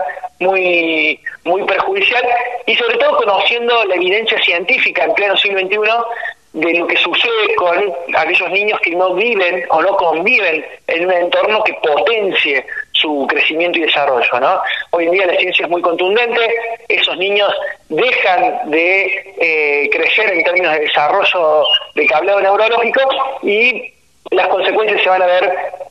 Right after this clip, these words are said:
para toda la vida, ¿no? Presente y futura. Alteraciones que son más físicas,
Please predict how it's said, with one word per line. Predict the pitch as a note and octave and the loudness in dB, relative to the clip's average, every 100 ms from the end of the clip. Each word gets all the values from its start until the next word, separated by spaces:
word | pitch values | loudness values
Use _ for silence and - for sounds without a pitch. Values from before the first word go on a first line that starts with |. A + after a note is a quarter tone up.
| _ | _
para | - D#3 | 0 2
toda | F3 E3+ | 2 2
la | D#3 | 2
vida, | C#3+ B2+ B2 | 0 2 4
¿no? | E3 F3 | 2 2
Presente | - - G#3+ A3 | 0 0 0 -2
y | G#3+ | -4
futura. | - - C#3 C3 - - - - | -2 0 2 0 0 -6 -8 -2
Alteraciones | - D3+ D#3 D#3+ F3+ G3 | 0 2 2 2 2 0
que | - | 0
son | - F3+ E3+ | 0 0 2
más | F3 - - | 0 0 -2
físicas, | B3+ - B3 B3+ | -2 0 0 2